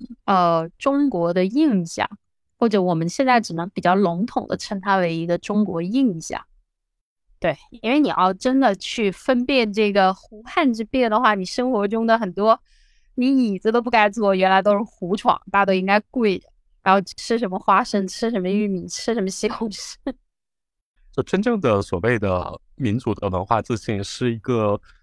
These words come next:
Speaker 2: 相对来说比较海纳百川的这样的一个心态会比较好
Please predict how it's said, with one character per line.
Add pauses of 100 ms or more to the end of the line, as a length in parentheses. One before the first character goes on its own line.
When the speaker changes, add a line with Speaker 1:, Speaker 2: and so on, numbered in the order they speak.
Speaker 2:
相
对
来
说
比
较
海
纳
百
川
的 (160)
这
样
的
一
个
心
态
会
比
较
好